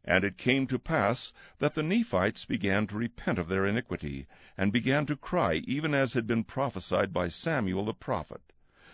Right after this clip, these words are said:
For behold, no man could keep that which was his own, for the thieves and the robbers and the murderers and the magic art and the witchcraft which was in the land.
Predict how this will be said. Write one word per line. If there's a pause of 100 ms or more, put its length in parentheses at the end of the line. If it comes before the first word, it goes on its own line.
(120)
For
behold,
no
man
could
keep
that
which
was
his
own, (340)
for
the
thieves
and
the
robbers
and
the
murderers (360)
and
the
magic (100)
art (220)
and
the
witchcraft (240)
which
was
in
the
land.